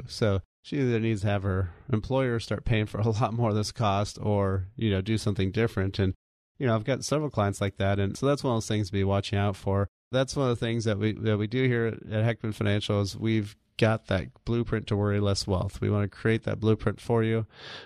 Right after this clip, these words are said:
You know, what exactly is that? Well, we want you to worry less about your retirement and more about having fun and enjoying life. So this is a step-by-step guide of what you should be doing for the next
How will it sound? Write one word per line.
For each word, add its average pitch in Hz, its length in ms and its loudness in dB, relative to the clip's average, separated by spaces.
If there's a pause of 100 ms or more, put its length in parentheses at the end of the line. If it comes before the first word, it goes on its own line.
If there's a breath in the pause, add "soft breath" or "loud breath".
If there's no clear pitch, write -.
(120)
You 104 120 2
know, 92 120 0
what 113 240 2
exactly 107 580 0
is 110 160 2
that? 117 180 -2
Well, 104 200 2
we 113 80 0
want 117 160 0
you 104 80 -2
to 95 40 0
worry 101 140 2
less 98 300 2
about 107 240 0
your 101 60 0
retirement 98 540 0
and 101 140 0
more 107 260 2
about 98 220 0
having 104 220 2
fun 101 260 0
and 98 120 2
enjoying 98 340 2
life. 113 300 0
So - 160 -4
this 98 180 0
is 95 80 0
a 90 200 2
step-by-step - 800 -2
guide 98 320 2
of 90 180 -4
what 107 300 0
you 107 80 -2
should 101 160 -2
be 104 80 0
doing 95 320 2
for - 160 -4
the 95 100 2
next 95 400 -4